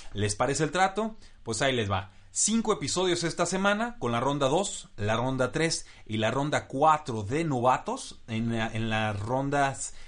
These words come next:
de dinastía en los Rookie Dynasty Rankings que tenemos ya en tres y fuera punto com.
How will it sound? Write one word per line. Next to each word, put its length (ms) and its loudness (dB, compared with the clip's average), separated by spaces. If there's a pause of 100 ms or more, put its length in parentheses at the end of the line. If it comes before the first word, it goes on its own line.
de 180 0
dinastía 680 2
en 80 2
los 200 0
Rookie 480 0 (160)
Dynasty 720 -2
Rankings 520 -2
que 160 -6
tenemos 360 -4
ya 160 0
en 120 -2
tres 260 -4
y 40 -10
fuera 300 -2
punto 300 -4
com. 240 2